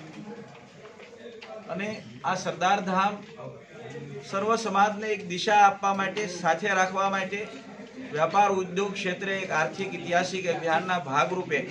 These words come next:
સમાજ નિર્માણથી રાષ્ટ્ર નિર્માણના એક વિચાર સાથે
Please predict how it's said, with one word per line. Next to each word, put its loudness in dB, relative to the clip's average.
સમાજ 6
નિર્માણથી 2
રાષ્ટ્ર 2
નિર્માણના 2
એક -2
વિચાર 4
સાથે 4